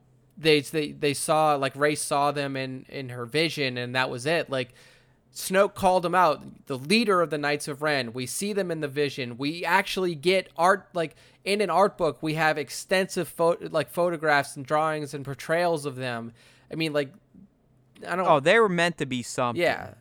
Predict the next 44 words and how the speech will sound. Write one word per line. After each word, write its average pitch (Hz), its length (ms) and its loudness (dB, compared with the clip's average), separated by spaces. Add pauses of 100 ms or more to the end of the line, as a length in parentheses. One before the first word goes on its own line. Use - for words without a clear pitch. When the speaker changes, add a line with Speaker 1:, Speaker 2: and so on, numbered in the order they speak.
Speaker 2:
I - 80 -6
mean, 104 500 -6
th-, 117 300 -6
it 143 40 -4
could 135 180 -6
very 151 200 2
well 135 220 2
be 127 140 -8
something 117 360 -6
that, 107 220 -8
as 113 240 -4
you 117 100 -6
said, 107 480 -4
Ryan 113 400 -8
just 104 400 -14
didn't 107 380 -6
have 117 280 -10
a 104 60 -12
vision. 104 640 -10 (1400)
Uh, 104 140 -12
but 123 280 -8
th-, 131 180 -6
they're 147 220 2
meant 139 340 -4
to - 60 -8
be 107 160 -10
something. 98 560 -8
That 107 120 -10
they're, 127 160 -6
they 123 260 -6
can't 123 320 -8
just - 220 -18
be 110 140 -12
thrown 107 440 -8
away. 98 420 -10
I 98 40 -16
mean, 104 140 -12
he's 120 200 -10
not 123 240 -6
just - 280 -14
Kylo 110 540 -8
Ren 110 360 -8
for 101 200 -20
fun. 104 420 -12